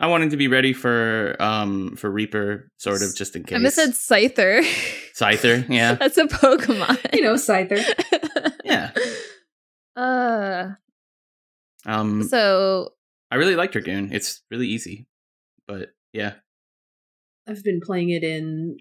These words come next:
Speaker 3: low level content because I've been doing the A R R relic weapon for it, and I'm on the light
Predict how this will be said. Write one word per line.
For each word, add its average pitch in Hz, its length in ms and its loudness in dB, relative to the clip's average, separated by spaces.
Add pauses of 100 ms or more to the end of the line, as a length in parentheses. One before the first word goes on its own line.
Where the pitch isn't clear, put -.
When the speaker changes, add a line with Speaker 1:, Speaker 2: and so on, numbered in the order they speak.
Speaker 3:
low 190 240 4
level 160 720 0 (460)
content 170 560 -4
because 175 260 -6
I've 156 180 -6
been 156 160 -8
doing 160 360 -6
the 156 380 -4 (500)
A 202 120 -2
R 170 180 2
R 170 300 2
relic 170 360 0
weapon 170 340 -2
for 175 260 -2
it, 175 60 -4
and 170 140 -4
I'm 170 100 -2
on 165 160 -2
the 156 60 -6
light 156 260 -4